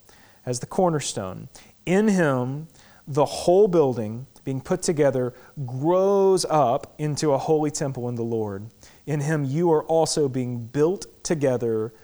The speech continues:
for God's dwelling in the Spirit." So think of these things in light of your story. Like, this is kind of a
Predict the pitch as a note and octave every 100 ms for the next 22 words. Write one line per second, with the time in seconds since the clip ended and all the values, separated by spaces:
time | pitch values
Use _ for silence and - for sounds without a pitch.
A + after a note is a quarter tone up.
0 | - _ _ _ - C3 C#3 C#3 C#3+ B2
1 | A#2 B2+ D3 B2+ G#2+ G2+ G#2 A#2+ _ _
2 | _ _ _ C3 C3+ C3+ - C3 D#2+ -
3 | _ _ _ _ _ _ _ _ _ _
4 | _ _ _ _ _ _ _ _ _ _
5 | _ _ _ _ - - - G3 F3 -
6 | - _ _ _ _ _ _ _ _ -
7 | - A#3+ C4 F#3 A3 - G3 E3+ C#3+ D#3+
8 | D3+ C#3 C#3+ D3 B2 A#2+ B2+ B2+ F3 C3+
9 | - - _ _ _ _ _ _ _ -
10 | D3 C#3+ - - _ _ _ _ _ -
11 | E3+ A3 A#3+ D#3+ - - - F#3 E3 D3
12 | C#3+